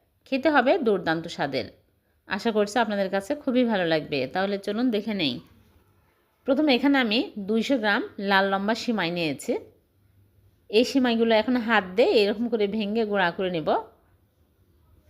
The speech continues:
একদম গুঁড়া করে নিতে হবে। এখন আমি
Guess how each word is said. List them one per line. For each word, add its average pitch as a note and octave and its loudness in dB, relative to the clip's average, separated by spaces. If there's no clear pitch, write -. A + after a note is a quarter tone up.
একদম A#3 2
গুঁড়া A3+ 4
করে G3+ 0
নিতে F#3 -6
হবে। F#3 0
এখন C4 2
আমি C#4+ 4